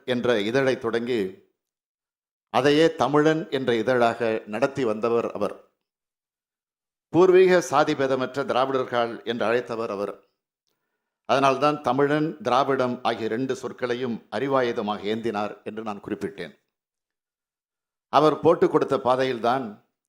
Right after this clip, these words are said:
தமிழ்நாட்டு அரசியல் செயல்பட்டு வருகிறது.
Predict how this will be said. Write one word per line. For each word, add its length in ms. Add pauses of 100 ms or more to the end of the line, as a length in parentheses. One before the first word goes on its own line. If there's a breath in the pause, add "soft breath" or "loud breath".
(840)
தமிழ்நாட்டு 420
அரசியல் 480
செயல்பட்டு 480
வருகிறது. 420